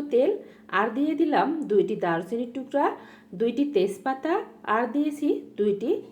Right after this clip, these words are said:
সাদা এলাচ। এখন তেলের মধ্যে মশলাগুলো ফুটে উঠলেই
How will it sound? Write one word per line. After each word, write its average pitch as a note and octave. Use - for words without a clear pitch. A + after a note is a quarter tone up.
সাদা F#3+
এলাচ। -
এখন B3+
তেলের A#3
মধ্যে C#4
মশলাগুলো G3+
ফুটে G3
উঠলেই C4+